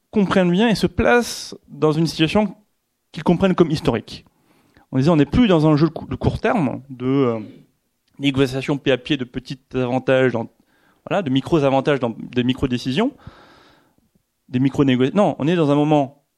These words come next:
historique, il faut renégocier, repenser le pacte constitutif, il faut le faire bouger fondamentalement. Et donc, c'est la conclusion, il faut qu'on retrouve cet sentiment de dimension historique. Je pense qu'on va y venir parce qu'effectivement, ça finit par se voir quand même,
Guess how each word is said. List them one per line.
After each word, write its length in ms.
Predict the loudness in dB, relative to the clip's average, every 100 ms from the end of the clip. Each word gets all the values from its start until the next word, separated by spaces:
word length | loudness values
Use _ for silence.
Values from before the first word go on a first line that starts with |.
| -8
historique, 560 | -2 0 2 0 -6 -10
il 140 | -4
faut 140 | 0
renégocier, 840 | 2 4 4 4 2 -2 -4 -6 -8 -10
repenser 680 | 0 0 2 0 0 0 0
le 80 |
pacte 280 | 0 -2 -2
constitutif, 720 | -4 -4 -4 -6 -4 -6 -6 -8
il 80 |
faut 100 | -2
le 60 | 0
faire 140 | 0
bouger 340 | 2 2 2 0
fondamentalement. 680 | -2 -2 -2 -2 -2 -2 -6 -16 -20 -20 -20 _ -6
Et 80 | -2
donc, 340 | 0 0 -4 -10
c'est 120 | -2
la 80 | 0
conclusion, 340 | 0 0 2
il 60 | 2
faut 120 | 0
qu'on 160 | 0 2
retrouve 720 | 2 0 0 2 2 0 -2 _ _ -20 -20 _
cet 320 | -2 0 0 _ _ -20 -20 -20
sentiment 680 | -16 -8 0 2 2 2 2
de 80 |
dimension 400 | 2 0 0 0
historique. 260 | 0 0 0
Je 80 | 2
pense 240 | 2 0
qu'on 280 | 0 0 2
va 100 | 2
y 60 | 2
venir 200 | 2 2
parce 180 | 0
qu'effectivement, 520 | 2 2 0 0 0 0
ça 140 | 0
finit 140 | -2
par 160 | -2 -2
se 100 | 0
voir 240 | 2 2
quand 100 | 2
même, 300 | 0 2 0